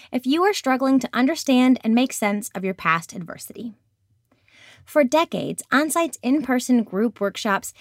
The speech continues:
have been helping people right-size their experiences and find the hope and healing they need. Our six-day healing trauma program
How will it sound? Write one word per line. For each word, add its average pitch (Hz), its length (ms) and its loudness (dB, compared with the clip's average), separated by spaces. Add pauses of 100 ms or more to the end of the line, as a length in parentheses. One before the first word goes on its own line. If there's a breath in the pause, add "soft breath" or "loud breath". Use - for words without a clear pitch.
(140 loud breath)
have 247 160 0
been 277 100 6
helping 302 420 0
people 254 400 0
right-size 277 560 2
their 247 160 0
experiences 190 760 -4 (320 loud breath)
and 240 180 4
find 330 240 2
the 370 60 0
hope 269 380 2
and 262 120 4
healing 202 420 -2
they 160 160 -4
need. - 340 -8 (840 loud breath)
Our 269 140 2
six-day 262 580 0
healing 277 440 2
trauma 233 400 2
program 285 540 0